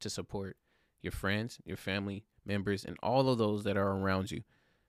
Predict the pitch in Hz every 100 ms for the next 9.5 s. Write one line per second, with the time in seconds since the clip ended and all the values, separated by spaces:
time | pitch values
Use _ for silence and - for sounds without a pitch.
0 | _ _ _ _ _ _ - 95 90 90
1 | 95 98 104 101 107 98 98 113 135 143
2 | 151 _ _ _ _ _ _ _ _ _
3 | _ 101 95 95 98 101 101 - - 98
4 | 98 95 107 101 101 - - 98 95 95
5 | - 92 87 87 - 92 85 - 85 -
6 | _ _ _ _ _ _ _ _ - 104
7 | 117 - - 104 - 101 98 101 - _
8 | _ _ _ _ _ 90 95 98 95 101
9 | 101 95 95 95 95